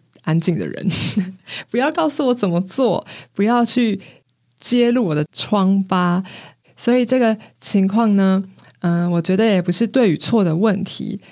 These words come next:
而是我们究竟活在什么范围吧。就是大家知道创世纪里面有两棵树，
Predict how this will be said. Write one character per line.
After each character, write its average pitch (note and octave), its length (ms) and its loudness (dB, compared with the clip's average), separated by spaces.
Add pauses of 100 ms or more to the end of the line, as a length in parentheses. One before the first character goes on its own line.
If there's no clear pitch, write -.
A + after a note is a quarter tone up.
(140)
而 F#3 120 -2
是 A#3+ 140 0
我 F#3 140 2
们 E3 240 0 (240)
究 B3 180 2
竟 B3+ 220 0
活 D#3+ 220 -2
在 A3+ 120 2
什 F3 140 2
么 F3+ 80 -6
范 F3+ 380 -2
围 D#2 180 -8
吧。 - 240 -6 (720)
就 G#3 140 0
是 F#3+ 420 2 (920)
大 G3 120 0
家 G3+ 60 2
知 G#3 80 0
道 A3 80 2
创 A3 200 2
世 G#3 120 0
纪 A3+ 80 2
里 G#3+ 80 4
面 G#3+ 80 4
有 G3+ 60 2
两 G3 160 -2
棵 G3+ 180 2
树， G3+ 320 2